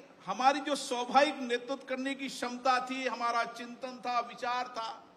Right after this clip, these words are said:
उस चिंतन विचार में कहीं ना कहीं हम आत्मनिर्भर होने लगे। ये बात सही है,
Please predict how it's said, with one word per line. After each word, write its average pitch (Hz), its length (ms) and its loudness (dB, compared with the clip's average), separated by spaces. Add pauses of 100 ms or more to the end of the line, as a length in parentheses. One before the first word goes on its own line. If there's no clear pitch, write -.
(3500)
उस 302 240 -4
चिंतन 285 420 0
विचार 269 440 6
में 285 200 0
कहीं 269 180 2
ना 285 120 2
कहीं 294 200 0
हम 277 460 0 (1200)
आत्मनिर्भर 269 640 8
होने 254 240 2
लगे। 170 360 -4 (3500)
ये 208 140 -4
बात 247 240 6
सही 269 280 0
है, 220 240 0